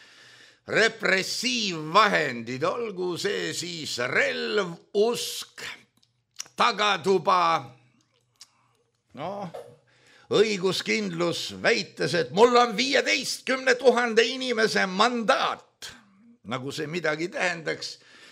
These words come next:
sest arvestage, et kaheksakümmend protsenti sellest viieteistkümnest tuhandest on samuti ohmud ja keda nad siis ikka valivad, kui mitte omasugust, eks ole.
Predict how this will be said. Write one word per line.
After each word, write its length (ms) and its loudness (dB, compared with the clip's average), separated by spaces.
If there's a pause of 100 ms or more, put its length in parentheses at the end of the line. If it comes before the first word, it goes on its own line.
(160)
sest 200 -8
arvestage, 680 0
et 120 -6
kaheksakümmend 680 -2
protsenti 600 -4
sellest 520 -4
viieteistkümnest 840 -4
tuhandest 640 -4
on 240 0
samuti 760 -4
ohmud 680 0 (240)
ja 120 -2
keda 320 2
nad 160 0
siis 220 -4
ikka 340 -2
valivad, 440 0
kui 160 -2
mitte 320 -2
omasugust, 880 0
eks 160 -10
ole. 280 -2